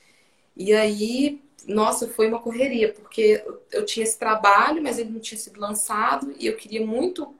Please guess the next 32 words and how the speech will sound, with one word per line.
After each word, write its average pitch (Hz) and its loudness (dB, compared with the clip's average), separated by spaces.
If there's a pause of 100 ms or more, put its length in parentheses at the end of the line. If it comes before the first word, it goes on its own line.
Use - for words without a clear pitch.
lançar, 208 0
assim, 208 -4
queria 202 -14
muito 196 -12
que - -6
as 233 -6
pessoas - -10
pudessem 196 -4
ouvir 190 -12 (180)
o - -10
que 208 -4
a 202 0
gente - -8
tinha 190 -6
produzido, 190 -6 (460)
mas 208 4
não 240 -2
tinha 247 0
como 254 0
finalizar. 202 -2 (540)
E 220 2
aí 247 4
eu 262 0
falei, 262 4
"Bom, 190 2
vou 180 -6
fazer 214 0
uma 214 4
campanha 214 -6
de 208 -8
financiamento 208 -4
coletivo." 214 0